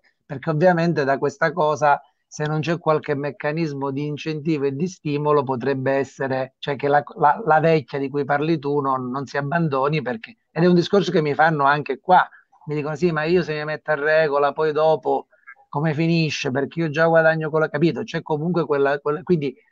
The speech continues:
forse ci si chiede quali possono essere delle soluzioni per salvare capre e cavoli, per far sì che una persona a regola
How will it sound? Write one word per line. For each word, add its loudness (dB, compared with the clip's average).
forse 0
ci -6
si 4
chiede 2
quali 2
possono -4
essere -4
delle -2
soluzioni -2
per -4
salvare 0
capre 0
e -8
cavoli, 2
per -6
far -10
sì -8
che -8
una -4
persona -4
a 0
regola 4